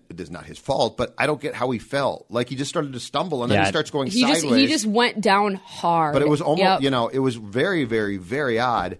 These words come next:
Speaker 3: And he was out,
Speaker 1: And,
Speaker 3: too.
Speaker 1: but
Speaker 3: It
Speaker 1: it,
Speaker 3: was
Speaker 1: it
Speaker 3: not a
Speaker 1: just
Speaker 3: good scene.
Speaker 1: No, it,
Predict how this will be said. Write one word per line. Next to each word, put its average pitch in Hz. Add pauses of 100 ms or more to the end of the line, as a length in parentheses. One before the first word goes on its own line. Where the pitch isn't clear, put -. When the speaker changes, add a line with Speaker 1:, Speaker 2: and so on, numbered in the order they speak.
(140)
Speaker 3:
And 202
he 214
was 196 (140)
out, 143
Speaker 1:
And, 139
Speaker 3:
too. 143
Speaker 1:
but 135
Speaker 3:
It 151
Speaker 1:
it, -
Speaker 3:
was 175
Speaker 1:
it -
Speaker 3:
not 170
a 156
Speaker 1:
just 170
Speaker 3:
good 165
scene. 170
Speaker 1:
No, 196
it, 117